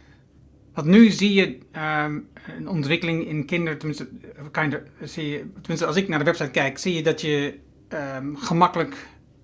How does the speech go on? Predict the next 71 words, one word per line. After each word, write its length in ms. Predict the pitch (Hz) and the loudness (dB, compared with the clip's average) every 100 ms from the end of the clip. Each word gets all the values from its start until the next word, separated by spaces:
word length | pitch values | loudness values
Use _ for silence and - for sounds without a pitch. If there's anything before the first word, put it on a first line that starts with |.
| - - | -20 -10
aan 480 | 156 151 147 131 123 | -4 -2 -2 -2 0
doelen 200 | 190 196 | 0 0
kunt 200 | 190 190 | -2 -8
geven, 340 | 202 202 - | -8 -8 -8
omdat 220 | 170 90 | -8 -6
er 60 | 151 | -4
een 80 | 135 | -2
soort 300 | 151 - - - - - - - | -2 -6 -10 -20 -20 -20 -20 -16
ehm, 280 | - 135 139 - | -8 -6 -6 -2
onderzoek 420 | 190 202 190 175 | 4 6 4 2
is 80 | 170 | -4
gedaan 300 | 143 139 135 | -2 -2 0
naar 100 | 139 | -2
die 100 | 127 | -4
verschillende, 400 | 139 151 165 - | -8 -6 -8 -8
en 240 | - 147 | -10 -10
je 60 | 147 | -4
mag 200 | 151 - | -4 -4
het 140 | 147 | -6
zo 100 | 135 | -8
uitleggen, 380 | - 135 123 139 | -12 -10 -10 -10
hè, 60 | 180 | -12
maar 160 | - | -8
het 140 | 165 175 | -8 -4
onderzoek 340 | 196 185 180 | 0 0 0
is 220 | 170 170 | -8 -10
gedaan 200 | - 156 | -4 -2
naar 80 | 151 | -2
verschillende 520 | - - 160 143 139 | -4 -4 -2 -2 -2
doelen, 380 | 131 190 160 - | -2 2 2 0
zodat 240 | - 151 - | -6 -8 -4
je 100 | 131 | 0
weet 200 | 160 139 | 0 0
dat 120 | 127 | -6
je 60 | |
een 140 | 135 131 | -6 -6
goed 200 | - 123 | -6 -8
doel 160 | 135 | -8
geeft, 240 | 120 175 175 | -4 -4 -4
dat 120 | 139 | -8
ze 80 | 139 | -8
de 80 | 127 | -8
dingen 180 | 135 | -6
goed 140 | 120 123 | -8 -10
besteden. 420 | 113 180 196 208 | -12 -8 -8 -8
En 60 | - - - | -14 -20 -8
aan 80 | |
de 60 | 165 | -4
andere 220 | 165 170 | -2 -2
kant, 340 | 175 160 147 - - - - - | 2 2 0 -8 -20 -20 -20 -18
eh, 100 | 190 | -14
heb 200 | - 160 | -10 -6
je 60 | 165 | -2
een 60 | 147 | -2
soort 220 | 135 - | -4 -6
clustering 520 | 180 202 208 170 151 | -2 0 0 -4 -4
van 100 | 151 | -4
verschillende 400 | 139 - 156 139 | -6 -4 -2 -2
doelen, 240 | 156 160 | -2 -4
zodat 280 | 151 147 143 | -4 -8 -10
je, 260 | 165 151 151 | -6 -4 -6
als 220 | 156 147 | -8 -8
je 220 | 151 143 160 | -6 -6 -6
niet 180 | 165 | -10
precies 240 | - 160 143 | -10 -12 -6
weet 160 | 156 | -4
welk 220 | 135 135 127 | -2 -4 -4
doel 120 | 160 | -2
je 80 | 143 | -2
moet 100 | 135 | -2
kiezen, 400 | 196 190 190 | -4 -2 -4